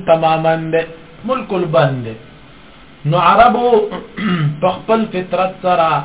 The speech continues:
د دې اسانتیا کې دا قلقله وکړه.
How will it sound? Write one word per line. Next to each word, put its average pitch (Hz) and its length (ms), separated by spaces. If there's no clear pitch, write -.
د 127 80
دې 147 200
اسانتیا 160 560
کې 160 160
دا 160 140
قلقله 156 520
وکړه. 160 320